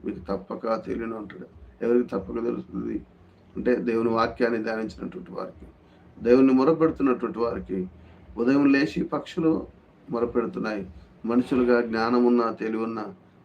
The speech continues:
మానవులు ఈరోజు దేవుని ధ్యానించట్లేదు. ఆయనను ఉదయంలో మొరపెట్టినటువంటి వారికి ఇవన్నీ కూడా దేవుడు దయచేస్తాడనే విషయాన్ని గమనించాలని తెలియజేస్తుంటున్నాను పిల్లలు.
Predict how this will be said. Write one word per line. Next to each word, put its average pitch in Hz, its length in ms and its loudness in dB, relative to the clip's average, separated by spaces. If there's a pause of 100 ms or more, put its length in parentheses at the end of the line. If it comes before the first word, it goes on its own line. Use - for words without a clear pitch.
మానవులు 110 440 -2
ఈరోజు 107 420 -2 (420)
దేవుని 110 280 0
ధ్యానించట్లేదు. 104 800 -6 (460)
ఆయనను 123 520 4 (640)
ఉదయంలో 120 460 8
మొరపెట్టినటువంటి 131 800 0
వారికి 107 540 -6 (360)
ఇవన్నీ 131 280 6
కూడా 135 220 4
దేవుడు 113 440 0
దయచేస్తాడనే 107 680 -8
విషయాన్ని 104 560 -6 (460)
గమనించాలని 107 720 -4
తెలియజేస్తుంటున్నాను 95 840 -8
పిల్లలు. 95 300 -6